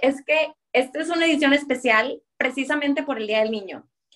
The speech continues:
Gracias a los que nos han estado escuchando y nos han dejado sus comentarios de qué es, qué temas les gustaría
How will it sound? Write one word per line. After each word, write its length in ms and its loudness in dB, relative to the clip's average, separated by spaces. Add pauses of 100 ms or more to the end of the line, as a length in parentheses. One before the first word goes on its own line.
(280)
Gracias 400 2
a 60 2
los 140 2
que 80 -2
nos 80 2
han 80 4
estado 220 0
escuchando 420 0
y 40 0
nos 160 -2
han 100 0
dejado 260 0
sus 180 -6
comentarios 720 0
de 220 2 (180)
qué 280 0
es, 100 -4 (200)
qué 140 -4
temas 360 0
les 180 -6
gustaría 960 -2